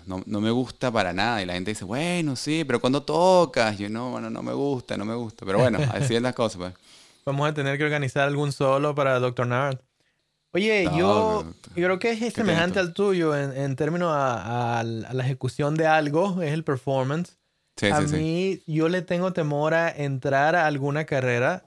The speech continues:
Speaker 2: y no terminarla o terminar último.
Speaker 1: <laughs>
Speaker 2: Eh,
Speaker 1: Sí.
Speaker 2: de hecho, de hecho, ya me ha pasado. No
Speaker 1: Sí,
Speaker 2: he-,
Speaker 1: sí.
Speaker 2: <laughs> no, ya me ha
Speaker 1: Ya, ya.
Speaker 2: pasado.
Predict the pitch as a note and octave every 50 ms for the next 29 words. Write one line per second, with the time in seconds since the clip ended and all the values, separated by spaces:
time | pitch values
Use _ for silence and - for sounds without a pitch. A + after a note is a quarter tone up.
0 | _ - D3+ D3 C#3 C3+ C3 - D#3 D#3 C#3+ C3 B2 B2+ C3 C3 B2 B2 B2+ D#3
1 | F3+ - D#3 C#3+ B2+ D3 C3+ B2+ B2 B2 B2 B2+ C3+ B2+ D3 D3 C#3+ B2 - C3
2 | A#2+ G#2+ C#3 - - - C#3+ C3+ C3 - C3+ - - - - - - - - C#3
3 | - - C3+ C3 C3 C3 C3 B2 G#2 F#2 E3 F#3 F3+ F3+ F#3+ F#3 - B3+ A#3+ G#3
4 | F#3 D#3+ C#3 C3 - - F3 F3 F3+ F3+ A3+ G#3+ G3+ F#3+ F3+ D#3 C3 B2+ B2 -
5 | F3+ E3+ D#3+ C3+ A#2 G#2+ G#2+ G2+ - C3+ D3 E3+ F3+ F#3+ G3 G3 F3+ F3 E3+ B2
6 | - - - - - - C4 C4 C4 - D#4 - - - G#3+ - A2+ A2+ - B3
7 | - - - B3 A3 - B3 C4+ - - G#3+ G3+ - G3+